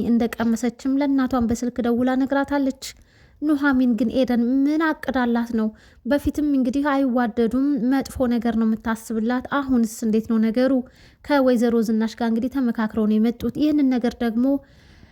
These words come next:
ኑሐሚም ለአቶ ለይኩን በደንብ አርጋና በግልጽ አርጋ «ከወይዘሮ ዝናሽ ጋር ምክክር አለ፣ ለሰራተኝነት ብቻ ሳይሆን የመጣችው እኔና አባዬን ለማጥቃት ነው» ብላም ነግረዋለች። «በፍጹም ሊሆን አይችልም»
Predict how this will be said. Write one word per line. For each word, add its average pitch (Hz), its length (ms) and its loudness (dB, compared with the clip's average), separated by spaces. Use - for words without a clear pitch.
ኑሐሚም 269 640 2
ለአቶ 247 500 0
ለይኩን 226 480 0
በደንብ 233 400 0
አርጋና 220 400 0
በግልጽ 208 440 0
አርጋ 214 240 -4
«ከወይዘሮ 247 1500 -2
ዝናሽ 247 420 0
ጋር 247 240 0
ምክክር 262 760 -4
አለ፣ 233 320 0
ለሰራተኝነት 240 840 -2
ብቻ 240 380 -6
ሳይሆን 233 300 0
የመጣችው 240 460 -2
እኔና 269 260 0
አባዬን 214 400 0
ለማጥቃት 208 540 -2
ነው» 220 140 -2
ብላም 240 280 -2
ነግረዋለች። 247 560 -2
«በፍጹም 254 480 -2
ሊሆን 269 260 2
አይችልም» 247 440 0